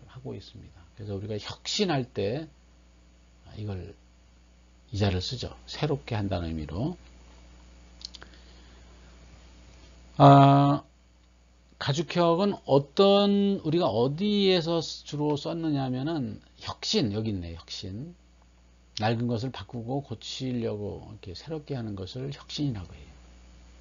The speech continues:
이 혁은 이 가죽을 두들겨 가지고 이렇게 새롭게 하는 거, 그 혁신입니다. 그 다음에 산업혁명 할 때,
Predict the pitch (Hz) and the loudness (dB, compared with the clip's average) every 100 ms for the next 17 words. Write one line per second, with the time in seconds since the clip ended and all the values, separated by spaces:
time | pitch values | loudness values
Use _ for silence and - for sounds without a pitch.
0 | - - - 71 76 92 151 165 151 113 | -20 -20 -20 -12 -8 -4 0 2 2 2
1 | - - - - - 104 - - 101 120 | -6 -20 -20 -20 -12 -10 -4 0 2 2
2 | 104 - - - - - - - - - | 0 -6 -20 -20 -20 -20 -20 -20 -20 -20
3 | - 90 90 127 151 - - - 156 165 | -12 -6 -4 -4 -8 -16 -12 -4 0 4
4 | 147 127 110 101 98 139 113 90 - 90 | 4 6 4 0 -2 -2 -2 -6 -8 -6
5 | 117 156 - - - 147 165 147 127 110 | -6 -8 -14 -20 -12 -2 -2 0 -2 -2
6 | 98 82 78 - - - - 69 85 123 | -4 -6 -10 -18 -20 -20 -16 -12 -10 -6
7 | 147 107 90 85 - - - - - - | -6 -6 -8 -16 -18 -20 -20 -20 -20 -20
8 | - - - - - - - - - - | -20 -20 -20 -20 -20 -20 -20 -20 -20 -20
9 | - - - - - - 131 135 139 - | -20 -20 -20 -20 -20 4 6 8 6 6
10 | 196 208 202 185 185 180 165 156 147 160 | 6 6 4 0 2 4 4 2 0 0
11 | 151 120 | 2 0